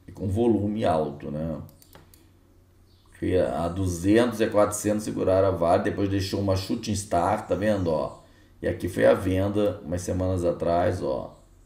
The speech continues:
oito por cento de lucro. Perdeu a retração de zero meia um oito, fez um pullback,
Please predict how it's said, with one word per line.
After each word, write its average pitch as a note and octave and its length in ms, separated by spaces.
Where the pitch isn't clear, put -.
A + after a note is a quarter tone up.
oito G#2+ 260
por A#2 120
cento G#2 200
de A2 60
lucro. E2+ 460
Perdeu F#2+ 420
a - 40
retração G#2 520
de F2+ 60
zero F#2 180
meia F2+ 160
um E2 160
oito, G#2+ 300
fez C#3+ 500
um A2+ 140
pullback, F#2+ 680